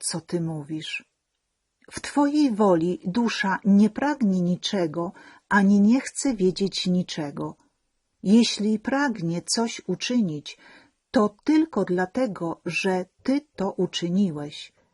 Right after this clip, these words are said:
Czuje palące pragnienie powtarzania Twoich rzeczy. Wszystko dla niej znika. Nie pragnie już nic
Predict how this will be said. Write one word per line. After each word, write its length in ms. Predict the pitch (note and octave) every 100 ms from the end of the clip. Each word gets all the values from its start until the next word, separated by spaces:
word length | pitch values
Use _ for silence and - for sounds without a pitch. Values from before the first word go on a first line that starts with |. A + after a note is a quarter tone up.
| _ _ _ _ _ _ _ _ _ _ _ _
Czuje 400 | - D4+ C#4 B3+
palące 600 | B3 G3 G#3 B3+ - F#3+
pragnienie 760 | F#3+ F3+ E3+ F#3+ A3+ G#3+ D#3+ D#3
powtarzania 760 | G3+ F#3+ - F#3 A3 A#3+ C4
Twoich 480 | B3 - F3+ E3+ D#3+
rzeczy. 520 | D#3+ F3+ E3 - F3+ - _ _ _ _ _
Wszystko 600 | - - C#4+ D#4+ - D4
dla 240 | C#4 F3+ E3
niej 220 | E3+ E3
znika. 600 | D#3+ F3+ F3 - D#3 D#3+ _ _ _ _ -
Nie 240 | F#3 G3
pragnie 600 | G3+ A#3 C4+ B3+ C4 A#3+
już 400 | E3+ E3 - - -
nic 580 | G3 G#3 D4 - -